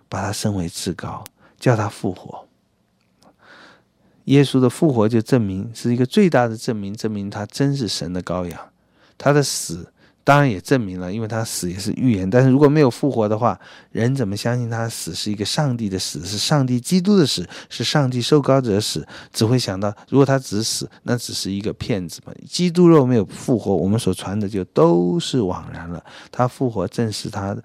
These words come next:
他的死和他的生和他的一切和整个圣经都是真实的。上帝叫他从死里复活，因为他原不能被死拘禁。是的，感谢主，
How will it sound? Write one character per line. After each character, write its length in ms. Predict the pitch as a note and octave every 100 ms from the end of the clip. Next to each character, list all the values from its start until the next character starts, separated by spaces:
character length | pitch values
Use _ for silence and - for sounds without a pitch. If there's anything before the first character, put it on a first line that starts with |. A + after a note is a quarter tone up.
| - - -
他 160 | -
的 120 | A#2 A2
死 360 | - - F2 - -
和 160 | -
他 160 | G#2 A2+
的 140 | A2
生 320 | G2 - A2 B2 -
和 200 | - -
他 180 | G#2 A2
的 100 | G#2+ -
一 160 | -
切 340 | D#3 - D#3 A#2+ -
和 160 | - C3
整 240 | - G#2+
个 100 | G2
圣 240 | A#2+ C#3 A2
经 220 | G2+ G#2
都 160 | G#2+
是 80 | G#2
真 260 | G#2+ A2 G#2
实 240 | - -
的。 160 | D2 E2+ - - -
上 320 | - B2 A2
帝 160 | F#2+
叫 100 | F2+ F#2
他 120 | F#2+ F#2
从 260 | - E2+ - _
死 380 | - - - G2
里 120 | G2+
复 260 | F2 - E2
活， 340 | - - - _ - - -
因 120 | C#3
为 80 | C3+
他 200 | B2 B2
原 280 | A2 A2+ A#2+
不 120 | B2+
能 200 | A2+ A2
被 160 | A2
死 300 | G2+ - -
拘 300 | F2 - G2+
禁。 280 | G2 G2+ F2 -
是 220 | - A#2
的， 100 | F#2+
感 240 | D#2+ G2
谢 180 | F#2+ B2+
主， 240 | G#2+ -